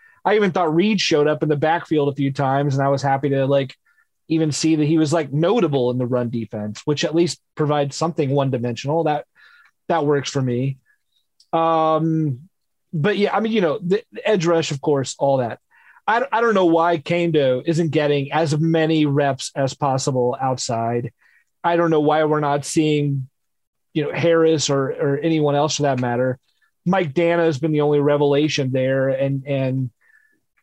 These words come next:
yeah, yeah. I mean, I don't know what to do. I don't know what to do about Clark.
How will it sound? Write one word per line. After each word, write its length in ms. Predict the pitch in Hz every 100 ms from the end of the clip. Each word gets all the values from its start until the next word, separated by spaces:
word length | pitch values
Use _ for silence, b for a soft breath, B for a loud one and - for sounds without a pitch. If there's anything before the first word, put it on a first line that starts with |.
| -
yeah, 300 | 196 180 127 160
yeah. 260 | 165 131
I 40 | 175
mean, 260 | 170 165 - - _ _ _ 190
I 80 |
don't 140 | 202 180
know 100 | 160
what 140 | 143
to 100 | 135
do. 260 | 127 123 135 -
I 160 | 170
don't 220 | 156 156
know 100 | 156
what 140 | 151 139
to 80 | 139
do 120 | 139
about 220 | 135 120
Clark. 540 | - 139 135 127 -